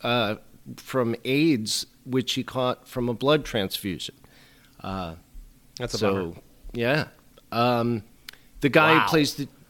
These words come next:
Speaker 1: yeah. <laughs> The guy who plays the general, uh, is a guy named Donald Moffat, who was the head of the Arctic research team in The Thing.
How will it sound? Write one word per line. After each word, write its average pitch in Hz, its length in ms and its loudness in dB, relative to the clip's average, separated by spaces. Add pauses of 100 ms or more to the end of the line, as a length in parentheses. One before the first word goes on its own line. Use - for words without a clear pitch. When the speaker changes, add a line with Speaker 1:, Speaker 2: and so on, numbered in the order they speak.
(180)
Speaker 1:
yeah. 147 260 4 (540)
<laughs> 190 160 0 (1120)
The 156 80 4
guy 185 220 6
who 202 60 4
plays 170 320 2
the 147 120 0
general, 135 760 6
uh, 123 240 0
is 110 100 -4
a 117 60 -8
guy 131 160 4
named 127 240 2
Donald 123 460 4
Moffat, 131 720 4
who 127 240 -2
was 117 440 0
the 113 140 0
head 127 420 0
of 120 300 -2
the 110 200 -4
Arctic 120 680 -2 (100)
research 135 680 0
team 151 300 0
in 113 180 0
The 107 120 -6
Thing. 151 640 -2